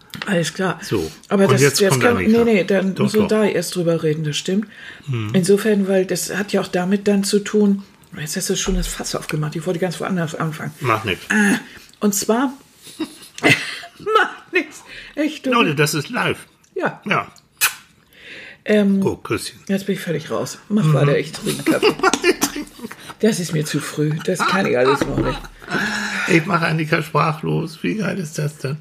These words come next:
Speaker 1: Mhm.
Speaker 2: Nein, diese, diese Nummern.
Speaker 1: Also das hat damit
Speaker 2: Mhm.
Speaker 1: da jetzt zu tun, dass man zum Beispiel denkt, ich verschenke an jeden in meiner Umgebung oder zu Weihnachten, für jeden habe ich zwanzig Euro
Speaker 2: Mhm.
Speaker 1: oder was. Und jetzt für, jetzt habe ich ein Geschenk gefunden für sechzehn fünfundneunzig.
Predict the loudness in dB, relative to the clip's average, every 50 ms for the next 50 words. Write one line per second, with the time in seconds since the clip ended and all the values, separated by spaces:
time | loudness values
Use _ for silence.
0 | -8 -10 -8 -2 0 2 2 4 2 0 -2 -6 -12 -20 -20 _ _ _ _ -20
1 | -10 -2 0 2 2 2 2 2 2 2 2 2 0 -2 -4 -10 -16 -18 -20 -20
2 | -20 -20 -20 -18 -4 2 2 4 4 4 4 4 4 4 4 4 4 4 2 2
3 | 0 0 0 0 0 2 2 0 0 0 0 0 -2 -4 -6 -8 -8 -6 -6 -6
4 | -4 -4 -4 -6 -6 -8 -8 -8 -8 -8 -6 -6 -6 -6 -6 -6 -4 -4 -6 -6
5 | -8 -12 -18 -18 -20 -20 -20 -6 -2 0 0 0 -2 -6 -12 -18 _ _ _ _
6 | _ _ _ -2 0 2 2 4 4 2 2 0 -2 -2 -2 -2 0 0 0 0
7 | 0 0 0 0 0 -2 -2 -2 -2 0 0 2 2 0 0 -2 -2 -4 -4 -6
8 | -14 -20 -20 -20 -14 -8 -6 -4 -4 -2 -4 -4 -6 -8 -10 -12 -12 -4 0 0
9 | 2 2 2 0 0 0 -2 -6 -6 -6 -4 -4 -4 -6 -6 -2 2 4 6 6
10 | 6 6 6 4 4 4 2 2 2 2 2 2 0 -4 -10 -18 -20 -20 -20 -18
11 | -6 0 2 4 4 4 2 2 2 4 4 4 4 2 0 0 0 0 0 -2
12 | -2 -2 -4 -4 -2 -2 -2 0 0 -2 -2 -2 -2 -4 -2 -2 -2 0 2 2
13 | 0 0 0 -2 -2 -2 -2 -2 -2 -2 0 2 2 2 2 0 -2 -2